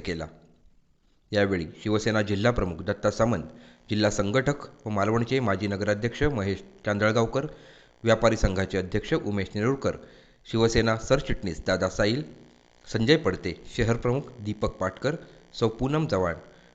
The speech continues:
नगराध्यक्षपदाच्या उमेदवार सौ ममता वराडकर, शिवसेना नगरसेवक पदांचे उमेदवार यांच्यासह शहरातील ज्येष्ठ आणि तज्ज्ञ डॉक्टर्स, व्यापारी आणि नाना साईल, माजी नगरसेवक राजन सरमळकर, दामू तोडणकर, राजा गावकर,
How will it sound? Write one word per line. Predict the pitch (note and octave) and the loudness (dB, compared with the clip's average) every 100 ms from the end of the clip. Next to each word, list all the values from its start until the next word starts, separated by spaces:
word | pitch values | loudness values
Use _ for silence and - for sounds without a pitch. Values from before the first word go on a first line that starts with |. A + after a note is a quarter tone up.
| - | -4
नगराध्यक्षपदाच्या | G#2+ A2 B2 A#2+ B2+ - C#3 B2+ C3 C3 | 0 4 4 2 -2 -4 -4 0 0 0
उमेदवार | B2 B2+ C3 D3 | 0 0 -2 -2
सौ | G#2 | -2
ममता | G2 F#2 F2 | -2 -4 -2
वराडकर, | F#2+ G2+ A2+ B2 D3+ D#3 - - - - | 0 2 2 2 -4 -6 -14 -20 -20 -4
शिवसेना | B2+ C3+ C#3 C#3+ | 0 2 2 0
नगरसेवक | C3 G#2+ C#3 D#3+ E3+ | 0 0 2 4 4
पदांचे | B2+ A#2+ B2 A#2+ G#2+ | 2 2 0 0 -2
उमेदवार | F#2+ G2 A2 C#3+ D#3+ - - - A2 | 0 0 0 -2 -4 -14 -20 -10 -2
यांच्यासह | A2+ D3 D3 D#3+ E3 E3+ | 2 2 2 2 2 0
शहरातील | A2+ G#2+ A2+ A2+ G2 | 0 2 0 -2 0
ज्येष्ठ | A#2 D#3 - G2 E2+ - - _ | 2 2 0 -4 -8 -12 -20 _
आणि | A2 A2+ B2 | -2 2 2
तज्ज्ञ | A#2 G2+ | 2 2
डॉक्टर्स, | G2 - B2+ D3+ - - - - | 0 0 -2 0 -6 -14 -20 -6
व्यापारी | G2 G2 C#3 A2+ F2 - - - | -2 2 2 2 0 -10 -20 -8
आणि | G#2+ | -4
नाना | G#2 G2+ A#2 | 0 2 2
साईल, | A2+ A#2 A#2+ B2 - - - | 2 2 2 -2 -10 -20 -8
माजी | G2+ A2+ | -4 0
नगरसेवक | B2+ A#2+ A#2+ B2+ C#3+ - - - | 0 0 0 0 0 -4 -14 -6
राजन | F#2+ F#2+ F#2+ | -2 -2 0
सरमळकर, | G#2+ G#2+ A#2+ A#2+ C3 B2+ - - | 0 0 0 0 -4 -4 -18 -10
दामू | G2+ G2+ G2+ | -4 -2 0
तोडणकर, | G#2 C#3 D#3 F2+ - - - - | 0 0 -2 -6 -8 -14 -16 -4
राजा | G2 G#2 D#3 | 0 2 2
गावकर, | C3+ F#2+ - | 4 2 0